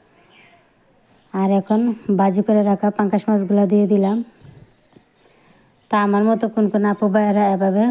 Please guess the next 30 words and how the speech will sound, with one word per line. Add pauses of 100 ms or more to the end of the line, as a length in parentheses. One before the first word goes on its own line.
(100)
পাঁচমিশালি
সবজি
দিয়ে
রান্না
করেন (100)
তরকারি,
অবশ্যই
কমেন্টে (100)
জানাবেন। (200)
এখন (120)
ঝোলটা (100)
দিয়ে
দিচ্ছি। (920)
ঝোলটা
দিয়ে
আর
কিছুক্ষণ
সময় (100)
নাড়াচাড়া
করে
রান্না
করে
নিলে
হয়ে
যাবে
আমার
পাঁচমিশালি (100)
সবজি
তরকারিটা। (1120)
তো